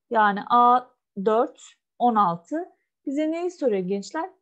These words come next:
M kaçtır diyor. Tamam. Dördüncü terimi nasıl ifade edebilirim? Birinci terim çarpı R üzeri dört eksi birden R küp mü olur? Dördüncü terim zaten cevabı on altı.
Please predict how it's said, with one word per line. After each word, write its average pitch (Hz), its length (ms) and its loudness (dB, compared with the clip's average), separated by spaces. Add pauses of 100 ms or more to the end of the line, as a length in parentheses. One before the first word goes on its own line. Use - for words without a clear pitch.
M 311 260 -8
kaçtır 240 560 -6
diyor. - 180 -16 (1800)
Tamam. 285 500 -2 (280)
Dördüncü 339 500 -2
terimi 370 300 -2
nasıl 403 260 -6
ifade 185 360 -2
edebilirim? 170 540 -6 (1000)
Birinci 277 400 -4
terim 247 300 0
çarpı 214 580 -2
R 294 260 2
üzeri 185 500 -4 (280)
dört 294 260 -2
eksi 208 360 -6
birden 220 420 0 (600)
R 330 160 0
küp - 220 -14
mü 165 80 -12
olur? 156 360 -16 (600)
Dördüncü 294 460 4
terim 349 260 -2
zaten 330 480 -4
cevabı 302 440 -4
on 349 200 -4
altı. 196 540 -4